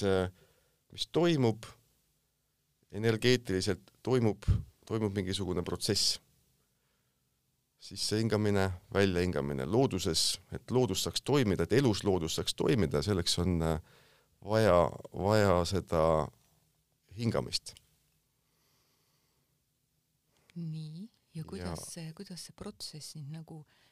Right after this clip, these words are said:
Speaker 2: kui sa seletaks nagu meie kuulajatele lahti, et mi-, me, me kõik tõesti hingame
Speaker 1: Mhm.
Speaker 2: ja, ja me isegi räägime nagu maakera kopsudest ja puudest ja, ja, ja kõigest sellest, mis, mis siin meie ümber ka sellisel tasandil toimub. Aga see väike minu enda maailm, et kuidas,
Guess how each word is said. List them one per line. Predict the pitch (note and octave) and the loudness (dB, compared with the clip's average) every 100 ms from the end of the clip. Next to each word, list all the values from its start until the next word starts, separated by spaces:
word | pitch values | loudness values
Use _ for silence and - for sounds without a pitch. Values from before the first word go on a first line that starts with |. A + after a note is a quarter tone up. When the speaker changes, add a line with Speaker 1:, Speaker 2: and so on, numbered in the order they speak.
| _ | _
Speaker 2:
kui | D3+ | -12
sa | D3+ | -6
seletaks | A3 G#3 - - | -2 -2 -4 -6
nagu | D3+ D3 | -6 -2
meie | F#3 F#3 | 0 0
kuulajatele | E3+ G#3+ D3 C3+ D3+ | 0 2 2 0 -2
lahti, | F3+ F#3+ - | -2 -4 -8
et | - - - | -12 -18 -10
mi-, | A#2+ - - - | -8 -8 -12 -10
me, | A3 | -6
me | - | -2
kõik | C4 A#4 - | 2 2 4
tõesti | F4+ F4+ - F#3 | 2 2 2 -2
hingame | - D4 G#3 - C3+ A#2+ | 4 6 8 6 0 0
Speaker 1:
Mhm. | A2+ A#2 - - | -4 -10 -4 4
Speaker 2:
ja, | G3 | 4
ja | F#3 | 6
me | G3+ | 4
isegi | A#3 B3+ | 4 2
räägime | B3+ B3+ B3 G3 | 4 4 2 2
nagu | F#3+ F#3 | 2 2
maakera | D#3+ F#3+ A3 - D#3 D3+ | 6 8 6 4 -4 -2
kopsudest | E3 - - D3 C3+ - - | -2 0 -2 -2 -4 -4 -4
ja | C#3 | -4
puudest | E3+ G3+ G3 C#3 C3 - | 0 0 2 0 -2 -4
ja, | C#3 C3 C#3 | -4 -2 -2
ja, | D3 C#3+ C#3 | -2 -2 0
ja | C#3 | -2
kõigest | C#3 F3+ F#3 D#3+ | 0 0 0 0
sellest, | - D#3+ F3 C#3+ - - | 2 2 2 0 -2 -2
mis, | C#3 - | -4 -4
mis | - C3+ | -4 -2
siin | D3+ | 0
meie | C#3+ D#3 D#3+ | 0 2 6
ümber | A3 F#3+ C3 | 6 6 0
ka | C3+ C3+ | -4 0
sellisel | G3+ A#3 C#3 B2+ | 2 2 2 -2
tasandil | C#3 C#3+ C3 B2 B2+ | -2 -2 -2 -2 -4
toimub. | C#3 C3+ B2 - - - - | -2 -2 -4 -8 -18 -18 -8
Aga | D3 | 0
see | E3 | 2
väike | F#3 A#3 A#3 D#3 | 4 2 2 2
minu | G#3+ G#3+ | 4 6
enda | G#3 G#3 C3+ | 6 4 4
maailm, | E3 G3 C#3 B2+ B2+ B2+ | 2 2 2 0 -2 -2
et | C#3+ | -4
kuidas, | - G3+ F#3+ - | -6 -4 0 0